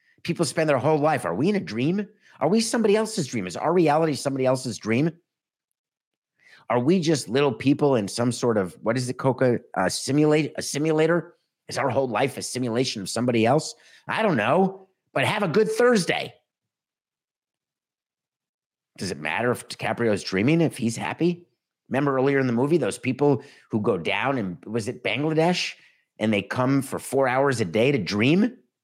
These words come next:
Anyway, Inception, I'm in. All right, Coca. Here we do. We're going live on the number generator right now. So it says one to a hundred. There's an eight on there. I don't know why. It's not eight. I haven't hit the button yet.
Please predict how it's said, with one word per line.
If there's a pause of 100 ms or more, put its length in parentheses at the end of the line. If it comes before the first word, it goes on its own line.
(760)
Anyway,
Inception,
I'm
in. (300)
All
right,
Coca. (840)
Here
we
do. (200)
We're
going
live (320)
on
the
number
generator (340)
right
now. (540)
So
it
says (220)
one
to
a
hundred.
There's
an
eight
on
there.
I
don't
know
why.
It's
not
eight.
I
haven't
hit
the
button
yet.